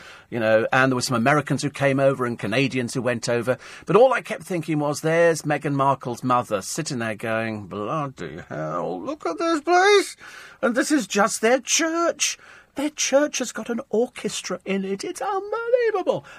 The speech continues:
You know, and they've got guards outside and, fl-, I mean, there's more flowers in there than I should imagine she's ever spent on flowers in her lifetime. Ever sp-, because I've never seen so many flowers. It was lovely. But she just didn't have anybody to sit with. And I was thinking,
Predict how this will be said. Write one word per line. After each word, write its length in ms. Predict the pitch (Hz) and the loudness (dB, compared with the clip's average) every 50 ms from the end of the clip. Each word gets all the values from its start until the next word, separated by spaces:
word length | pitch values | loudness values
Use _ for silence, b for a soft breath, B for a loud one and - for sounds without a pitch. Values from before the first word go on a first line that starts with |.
| B | B
You 100 | B 254 | B -4
know, 40 | 240 | -4
and 100 | 226 214 | -2 -2
they've 80 | 220 196 | -2 -2
got 260 | - 190 - - 156 | -2 -2 -4 -4 -4
guards 420 | - - 185 190 185 185 165 - | -4 -2 -2 0 -2 -2 -2 -2
outside 760 | 160 170 175 - - - - - 170 156 160 165 180 175 156 | -4 -4 -4 -4 -4 -4 -2 0 2 2 2 2 2 2 2
and, 140 | 151 151 - | 0 -2 -2
fl-, 100 | - - | -2 -2
I 80 | 180 185 | 0 0
mean, 140 | 202 190 B B B B | 0 -2 B B B B
there's 160 | B 220 185 190 | B 0 2 6
more 220 | 220 269 294 277 | 6 6 6 6
flowers 400 | - - 240 220 220 208 190 151 | 4 4 2 4 4 4 2 0
in 80 | 190 185 | 0 0
there 220 | 175 143 135 139 | 2 2 2 2
than 160 | 139 156 156 | 0 0 0
I 160 | 156 156 151 | 2 0 0
should 140 | 147 - 170 | 0 -2 0
imagine 320 | 170 190 196 160 - 123 - | 4 4 4 4 2 -2 -4
she's 200 | - 170 156 139 | -4 -4 -2 -2
ever 140 | 147 139 | -2 -4
spent 240 | - - - 143 139 | -2 0 -2 -2 0
on 100 | - 131 | -2 -4
flowers 340 | - - 139 131 131 127 113 | -2 2 4 4 4 4 2
in 100 | 131 127 | 0 0
her 60 | 123 | 0
lifetime. 540 | 117 104 101 90 - - 101 87 87 90 - _ b b b b b b b b b b b b | 0 0 0 -4 -6 -4 -4 -4 -4 -6 -10 _ b b b b b b b b b b b b
Ever 200 | 196 208 196 185 - | 2 2 2 2 -2
sp-, 160 | - - - | -2 -4 -6
because 240 | 175 156 196 165 156 | -4 -2 -2 0 2
I've 160 | - 170 170 | 2 2 2
never 260 | 185 202 214 208 180 | 2 2 2 2 2
seen 380 | 160 - - 165 135 117 113 110 | 0 0 0 0 0 0 -4 -6
so 140 | - 139 | -2 -2
many 160 | 120 117 113 104 | -2 -2 -4 -8
flowers. 500 | - - 143 139 143 139 135 131 117 113 | -2 0 2 4 4 6 4 4 0 -2
It 80 | 113 | -8
was 140 | 127 113 131 | -10 -6 0
lovely. 340 | 139 143 139 131 135 135 135 B B B B - | 0 0 0 2 -2 -4 -4 B B B B -6
But 140 | - 214 | -4 -4
she 80 | - - | -2 0
just 160 | 269 269 - | 0 0 2
didn't 160 | - 254 226 | 2 0 2
have 100 | 220 202 | 2 0
anybody 340 | 208 208 214 196 226 226 240 220 | 2 0 0 0 0 -2 0 -2
to 60 | 262 | -2
sit 440 | - - - - - 311 277 202 220 | -2 0 0 2 4 4 4 4 4
with. 160 | 262 208 196 | 2 4 4
And 80 | 196 | 6
I 80 | 196 196 | 4 4
was 180 | 196 196 - - | 4 2 -2 -2
thinking, 600 | - 202 196 185 - - 202 196 190 196 196 196 | -2 -2 -2 -2 -4 0 0 0 0 0 -4 -6